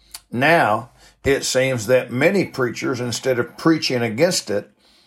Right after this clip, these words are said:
are partaking of alcohol and even condoning it.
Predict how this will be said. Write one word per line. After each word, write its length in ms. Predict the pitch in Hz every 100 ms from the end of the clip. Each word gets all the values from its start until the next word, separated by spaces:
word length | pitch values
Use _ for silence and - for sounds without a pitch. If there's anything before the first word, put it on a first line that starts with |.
| _ _
are 160 | 117 123
partaking 840 | 120 131 - 170 196 - 104 113 - _ - - -
of 200 | 113 98
alcohol 800 | 120 120 117 110 104 110 113 117 -
and 280 | 117 113 -
even 460 | 143 120 131 107
condoning 580 | - 113 117 117 98 90
it. 180 | 90